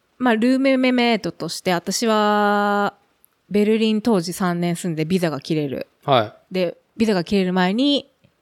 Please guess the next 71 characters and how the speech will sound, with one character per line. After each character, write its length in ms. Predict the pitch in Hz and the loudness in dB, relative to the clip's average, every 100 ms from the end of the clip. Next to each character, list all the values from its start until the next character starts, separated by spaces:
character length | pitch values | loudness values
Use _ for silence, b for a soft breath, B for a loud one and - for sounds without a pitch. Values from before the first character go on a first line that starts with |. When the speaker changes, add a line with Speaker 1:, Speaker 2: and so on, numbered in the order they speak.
| _ _ _ _ _ _ _ _ _ _ _ _ _ - | _ _ _ _ _ _ _ _ _ _ _ _ _ -4
Speaker 1:
横 200 | 185 190 | 0 2
断 200 | 190 175 | 2 0
し 140 | - | 0
よ 80 | 160 | 0
う 20 | |
っ 40 | |
て 100 | - | -2
な 100 | 147 | -6
っ 40 | 139 | -6
て、 500 | _ - 233 220 - - | _ 0 2 2 -2 -10
一 240 | - - | -6 0
年 240 | 202 190 | 2 2
か 140 | 170 165 | 0 -2
け 100 | 175 | -2
た 100 | 160 | -4
プ 120 | - | -2
ロ 100 | 165 | -2
ジ 80 | 156 | -2
ェ 40 | |
ク 80 | - | -6
ト 100 | 139 | -6
が 80 | 147 | -6
自 120 | - - _ _ | -6 -10 _ _
転 240 | - 175 165 | 0 2 4
車 280 | 165 160 - | 4 2 4
横 160 | 160 156 | 2 2
断。 340 | 147 135 - - _ B B B B B | 0 -4 -10 -16 _ B B B B B
で 80 | - | 2
も、 320 | 202 196 190 - _ | 4 4 2 -2 _
田 80 | - | 0
中 180 | 185 190 | 0 0
さ 100 | 180 | 0
ん 20 | |
が 80 | 175 | 2
な 80 | 170 | 0
ん 40 | |
か、 180 | - - _ _ _ B B - | -2 -6 _ _ _ B B -2
「じ 80 | - | 2
ゃ 20 | |
あ 20 | |
誰 200 | 202 254 | 4 6
に 80 | 233 | 4
作 180 | 156 - | 2 0
っ 40 | |
て 100 | - | 0
も 100 | 151 | 0
ら 140 | 151 147 | 0 0
う？ 140 | 151 - | -4 -4
カ 100 | - | -2
ス 80 | 165 | 2
タ 100 | 170 | 2
ム 100 | 156 | 4
バ 120 | 156 | 2
イ 60 | 160 | 2
ク 160 | - | -2
初 200 | 143 170 | 0 2
め 120 | 160 143 | 4 0
て 100 | 139 | -6
の」 80 | - | -14
っ 60 | |
て 100 | - | -10
な 60 | 143 | -8
っ 40 | |
た 80 | - | -8
時 180 | - 262 | -6 0
に、 100 | 311 | 2
あ、 80 | 214 | 2
ま 140 | 170 | 2
あ、 40 | |
リ 120 | 165 | 0
ッ 40 | 277 | -2